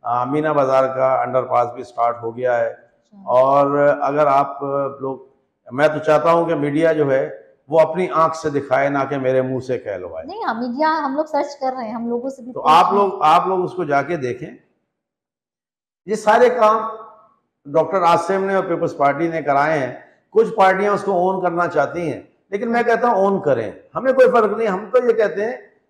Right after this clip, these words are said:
Speaker 1: कि आप आए
Speaker 2: हम्म।
Speaker 1: और आपके competition में हम आके हम शहर बनाएं, ताकि हमारा competition होगा तो हमारे शहरियों को मिलेगा।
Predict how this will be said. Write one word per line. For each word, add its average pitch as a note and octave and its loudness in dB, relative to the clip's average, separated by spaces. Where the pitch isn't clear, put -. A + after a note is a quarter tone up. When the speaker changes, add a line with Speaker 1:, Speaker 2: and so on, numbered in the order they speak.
Speaker 1:
कि - -6
आप F#3+ 2
आए A#3 -2
Speaker 2:
हम्म। A3+ -14
Speaker 1:
और D3 0
आपके A3 6
competition G3+ 0
में G3 -2
हम E3+ 0
आके E3 0
हम F3 0
शहर C#3+ 0
बनाएं, G#2 -10
ताकि G3+ 4
हमारा G#3+ 4
competition F#3+ 0
होगा G3+ -2
तो G3+ -4
हमारे E3 -2
शहरियों F3 -4
को D3+ -12
मिलेगा। G#2+ -8